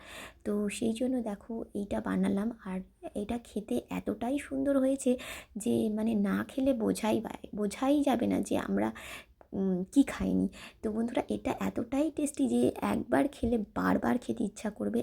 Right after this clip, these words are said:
আর অসাধারণ এর টেস্ট। তো দেখো এরকমভাবে কেটে নিয়েছি, আর এটাকে কিন্তু দেখো আমি একটা সরিয়ে নিয়েছি। দেখো এরকম করে গোল গোল করে রোল পাকিয়ে নেব।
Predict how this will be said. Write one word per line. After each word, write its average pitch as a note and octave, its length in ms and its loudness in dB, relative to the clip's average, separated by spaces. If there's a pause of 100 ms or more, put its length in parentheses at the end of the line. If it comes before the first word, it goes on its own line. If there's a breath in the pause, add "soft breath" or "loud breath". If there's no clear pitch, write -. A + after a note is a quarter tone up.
আর G#3 120 -6 (160)
অসাধারণ G3+ 720 0
এর G3 120 0 (120)
টেস্ট। F3+ 220 -4 (400 loud breath)
তো - 80 -4
দেখো C4 280 0
এরকমভাবে C4 560 2
কেটে A#3+ 300 -2
নিয়েছি, A#3+ 400 0 (140)
আর G3+ 160 -4
এটাকে B3+ 320 -2
কিন্তু B3 260 -4
দেখো G#3+ 340 -6 (120)
আমি G#3+ 200 -2
একটা A3 200 -6
সরিয়ে A3 420 -2
নিয়েছি। G3 380 -2 (260)
দেখো F#3+ 240 -8
এরকম G#3 320 -6
করে A3 220 -2
গোল F#3+ 260 2 (100)
গোল F#3 140 -4
করে A3+ 220 -2
রোল G3 220 0 (100)
পাকিয়ে F3+ 300 -6
নেব। - 160 -4